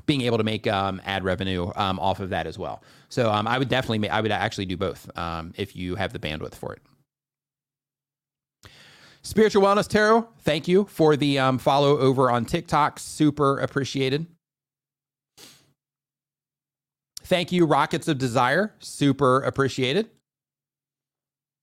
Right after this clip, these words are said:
Let's see here. Yeah, for, for those of you that don't have TikTok, like, no worries at all. No worries at all. Um, Rainbow, Rainbow, Rainbow, thank you.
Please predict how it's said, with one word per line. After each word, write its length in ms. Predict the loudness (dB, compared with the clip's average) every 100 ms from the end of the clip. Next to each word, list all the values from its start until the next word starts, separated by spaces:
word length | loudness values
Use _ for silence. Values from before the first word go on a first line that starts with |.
| _ _ _ _ _ _ _ _ _ _ -14
Let's 180 | -12 -12
see 320 | -10 -6 -4
here. 840 | -2 -2 -2 -4 -4 -6 -8 -10 _ _ _ _ _ _ _ _ _ _ _ _ -8
Yeah, 240 | -2 -2
for, 160 | -2 0
for 100 | 2
those 140 | 2
of 60 | 2
you 80 | -2
that 80 |
don't 160 | 0 -2
have 120 | -2
TikTok, 440 | -2 -4 0 0 0
like, 120 | -2
no 200 | -2 0
worries 280 | 0 0 -2
at 60 |
all. 240 | -2 -2 -6
No 240 | -8 -4 -2
worries 280 | -4 -4
at 60 | -4
all. 240 | -6 -6 _ _ _ _ _ _ _ _ _ -2
Um, 360 | 0 2 2
Rainbow, 320 | 0 2 2
Rainbow, 380 | 4 2 2 2
Rainbow, 440 | 2 0 0 0 0
thank 320 | -2 -4 0
you. 260 | 0 0